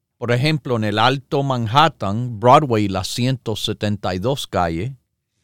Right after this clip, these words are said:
eh, cuarenta ochenta y dos Broadway es la dirección. En Queens, el área de Woodside, Jackson Heights,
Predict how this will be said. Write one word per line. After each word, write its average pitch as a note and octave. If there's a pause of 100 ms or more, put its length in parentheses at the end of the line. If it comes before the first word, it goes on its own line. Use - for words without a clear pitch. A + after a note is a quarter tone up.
(720)
eh, F#2+
cuarenta A2+
ochenta G2+
y F#2
dos A#2
Broadway G2
es G#2+
la F#2
dirección. F#2 (680)
En D#3+
Queens, D#3
el A#2
área D3+
de B2
Woodside, A#2
Jackson B2+
Heights, G2+